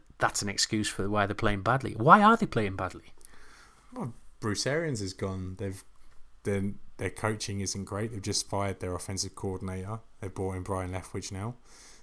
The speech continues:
Speaker 2: as, as their new O C. There's just not a lot going for the Cardinals. I, I think they are lacking in talent. Um, they have talent at premier positions.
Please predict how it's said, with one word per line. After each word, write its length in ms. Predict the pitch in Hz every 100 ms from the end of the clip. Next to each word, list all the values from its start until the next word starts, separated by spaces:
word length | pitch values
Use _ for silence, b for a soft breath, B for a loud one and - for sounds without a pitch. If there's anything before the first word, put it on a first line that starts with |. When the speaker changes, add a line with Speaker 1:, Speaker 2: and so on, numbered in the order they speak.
| b
Speaker 2:
as, 440 | 101 92 92 - 143 - - - - -
as 180 | 104 -
their 240 | 95 92
new 420 | 92 95 90 98 -
O 140 | 113 95
C. 480 | - - 98 123 135 b b b b b -
There's 220 | 143 147
just 200 | 180 175
not 200 | 170 165
a 60 | 135
lot 340 | 131 120 -
going 320 | 113 123 131 131
for 120 | 117
the 100 | 107
Cardinals. 480 | - 98 95 92 104
I, 340 | 113 117 110
I 20 |
think 400 | 107 - 120 117 - -
they 240 | 104 101
are 280 | 98 92 90
lacking 460 | - 110 120 - 101
in 100 | 87
talent. 440 | - 92 92 120 - - - - - - - - -
Um, 320 | - 98 95 90
they 120 | 113
have 180 | 120 135
talent 340 | - 131 113
at 340 | 107 107 - -
premier 340 | - 117 104
positions. 760 | 98 101 123 135 113 135 135